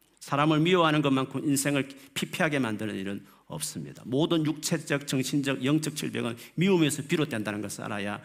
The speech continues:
합니다. 우리를 하늘에 계신 그 하나님처럼 완전하게 하고 악인과 선인에게 다 잘하는 그 하나님처럼 온전하게 하시는 그 아버지를 닮아가고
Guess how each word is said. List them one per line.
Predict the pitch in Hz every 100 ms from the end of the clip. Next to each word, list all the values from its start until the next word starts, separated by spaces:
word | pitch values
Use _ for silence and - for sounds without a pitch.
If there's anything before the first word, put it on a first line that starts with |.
| -
합니다. | - 80 76 _ _ _ _ _ _ _ _ _ _ _ _ -
우리를 | - 156 190 156 104 90 - _ _
하늘에 | - 190 156
계신 | 127 113 - 117 113 - _ _ _ _ _ _ _
그 | 143
하나님처럼 | - 254 214 170 151 - 139 120
완전하게 | 135 214 233 247 240 220
하고 | 120 101 78 65 - _ _ _ _ _ _
악인과 | 196 240 233 208
선인에게 | - 180 180 170 156
다 | 156 -
잘하는 | 147 180 170 175
그 | 170
하나님처럼 | 175 180 165 156 160 139 131 -
온전하게 | - 147 185 196 175
하시는 | 160 160 156
그 | 156
아버지를 | 151 147 180 180 156
닮아가고 | 165 170 147 95 95 90 -